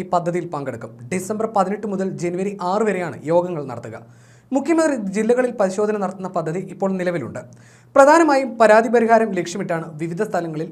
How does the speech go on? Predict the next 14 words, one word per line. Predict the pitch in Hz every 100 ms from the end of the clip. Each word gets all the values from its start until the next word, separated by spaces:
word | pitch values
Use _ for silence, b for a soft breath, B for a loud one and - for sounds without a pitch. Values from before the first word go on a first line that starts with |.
| -
മക്കളുടൻ | 175 170 196 190 180
മുതൽവർ | 170 170 170 165
പരിപാടി | 151 160 151
സംഘടിപ്പിക്കുന്നത്. | 139 120 117 113 113 117 - b b b -
കേരളത്തിൽ | 220 240 262 269 254
നിന്ന് | 240 196
വ്യത്യസ്തമായി | 190 208 214 165 - - 220
തദ്ദേശ | 220 269 294 285
സ്ഥാപനങ്ങളുടെ | 254 233 233 226 214 180
ആഭിമുഖ്യത്തിലാണ് | 165 208 202 196 170 120 120
തമിഴ്നാട്ടിൽ | 175 196 202 190 190 156
ജനസമ്പർക്ക | 165 165 180 185 175
പരിപാടി | 151 156 135
നടത്തുക. | 117 113